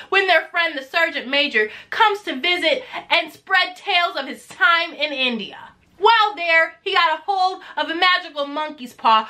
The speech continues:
which will give you anything you want at a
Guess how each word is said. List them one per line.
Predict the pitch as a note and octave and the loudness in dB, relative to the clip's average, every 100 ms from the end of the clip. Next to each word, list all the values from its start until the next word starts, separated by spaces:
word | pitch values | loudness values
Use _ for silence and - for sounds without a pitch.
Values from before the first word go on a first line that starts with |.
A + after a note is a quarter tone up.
| - | -8
which | E4 F4 | -10 -6
will | F4+ | -2
give | F#4 F4 | 0 2
you | G4 B4 C#5 | 2 4 4
anything | A#4 G#4+ D#4+ D4+ C4 | 0 0 -2 -2 -4
you | C4 | -6
want | A#3+ E4 B3 G3 - - - _ _ _ _ _ _ _ _ A#3+ | 0 2 2 0 -8 -20 -20 _ _ _ _ _ _ _ _ 0
at | C#4+ | 0
a | G#3+ | -2